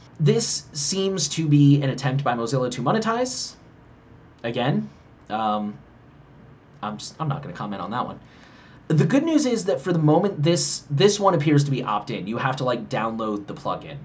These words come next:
But, uh, Henry did note here in the notes that, uh, Firefox by default does conduct experiments. Uh, if you wanna disable the experiments, that should be under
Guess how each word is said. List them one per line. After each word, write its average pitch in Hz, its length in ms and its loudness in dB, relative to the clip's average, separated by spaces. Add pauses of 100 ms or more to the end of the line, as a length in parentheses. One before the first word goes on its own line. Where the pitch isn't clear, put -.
(420)
But, 123 360 4
uh, 110 260 -2
Henry 160 320 0
did 143 260 4
note 131 400 0
here 135 240 0
in 123 60 -2
the 117 60 -8
notes 151 360 0
that, 127 360 0 (800)
uh, 135 420 8 (360)
Firefox 180 520 6
by 135 160 4
default 143 540 2
does 123 260 -2
conduct 110 540 -4
experiments. 127 960 -4 (100)
Uh, 139 180 6
if - 80 -6
you 139 80 4
wanna 185 320 4
disable 156 760 2 (100)
the 117 340 -6
experiments, 147 920 0 (120)
that 123 220 -2
should 170 500 -2
be 151 300 2
under 120 880 -2